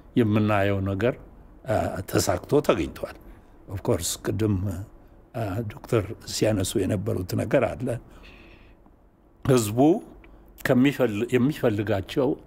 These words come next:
ጥቂት ነገሮች አሉ። በግልጽ በዛ አካባቢ ህዝቡም፣ እ፣ አንቀሳቃሾቹም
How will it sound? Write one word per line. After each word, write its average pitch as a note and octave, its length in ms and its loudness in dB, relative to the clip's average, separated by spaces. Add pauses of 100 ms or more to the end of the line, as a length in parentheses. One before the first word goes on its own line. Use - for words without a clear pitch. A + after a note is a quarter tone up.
(320)
ጥቂት D#3 320 -2
ነገሮች G2+ 500 -4
አሉ። - 200 -12 (600)
በግልጽ G#2 440 -4 (560)
በዛ G#2+ 300 2 (120)
አካባቢ F#2+ 500 0 (540)
ህዝቡም፣ A2 560 4 (520)
እ፣ G#2+ 120 2 (760)
አንቀሳቃሾቹም G#2+ 1120 0